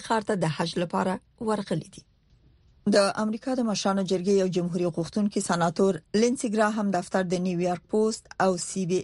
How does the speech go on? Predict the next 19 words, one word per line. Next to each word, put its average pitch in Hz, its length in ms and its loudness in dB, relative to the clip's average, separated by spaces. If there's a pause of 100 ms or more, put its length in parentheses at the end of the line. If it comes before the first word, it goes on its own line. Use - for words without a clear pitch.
(120)
اس 214 140 -4 (180)
شبکو 175 460 0 (140)
د 202 160 2
راپورونو 175 500 -2
باره 175 300 2
کې 202 260 -2
اعلامیه 180 380 0
خپره 175 280 -2
کړې 220 220 -2
چې 233 100 -2 (160)
وایي، 208 200 0 (460)
د 220 160 4
داعش 226 200 -2 (120)
خراسان 196 500 -2
څانګې 190 320 0
سره 185 140 0 (100)
د 170 160 -2
تړاو 156 320 2
په 165 60 -2